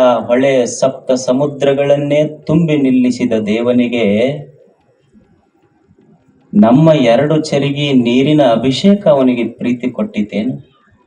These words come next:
ಏನು ನೈವೇದ್ಯ ಹಿಡಿದು ಪ್ರೀತಿ ಮಾಡ್ಲೇನ್ರಿ ದೇವನಿಗೆ?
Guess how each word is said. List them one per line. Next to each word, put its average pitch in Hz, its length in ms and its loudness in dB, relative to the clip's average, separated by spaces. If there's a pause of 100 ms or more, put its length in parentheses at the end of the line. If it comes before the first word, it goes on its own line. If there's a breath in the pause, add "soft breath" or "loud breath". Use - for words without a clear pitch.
(1200 soft breath)
ಏನು 190 280 6
ನೈವೇದ್ಯ 190 640 2
ಹಿಡಿದು 190 360 4
ಪ್ರೀತಿ 170 380 0
ಮಾಡ್ಲೇನ್ರಿ 135 720 0
ದೇವನಿಗೆ? 104 540 -2